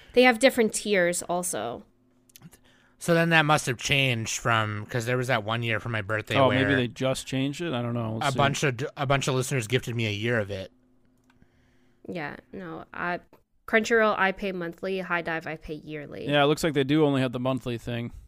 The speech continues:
Speaker 3: Most everything else is, like, you can do this much per month or this much per year, and you save a little bit if you do it per year, right?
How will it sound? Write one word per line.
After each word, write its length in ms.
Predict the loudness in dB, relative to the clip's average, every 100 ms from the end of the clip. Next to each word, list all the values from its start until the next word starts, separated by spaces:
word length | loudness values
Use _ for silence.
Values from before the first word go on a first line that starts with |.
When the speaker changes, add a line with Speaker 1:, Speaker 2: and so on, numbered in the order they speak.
| _ _ _ _ _ -2
Speaker 3:
Most 340 | 10 10 10 6
everything 380 | 4 4 4 6
else 220 | 4 4
is, 120 | 2
like, 160 | 0 2
you 100 | 0
can 120 | 2
do 120 | 2
this 240 | 2 2 2
much 180 | 0
per 120 | 0 0
month 280 | 2 0 0
or 400 | 6 12 12 12
this 220 | 8 4 4
much 200 | 2 2
per 120 | 0
year, 480 | 2 2 2 0 -2
and 80 | -2
you 60 |
save 220 | 2 2 2
a 40 |
little 220 | 0 0 2
bit 160 | 0
if 80 | 0
you 80 | -2
do 100 | -2
it 80 | -2
per 140 | -4
year, 340 | -4 -6 -8 -8
right? 280 | -4 -4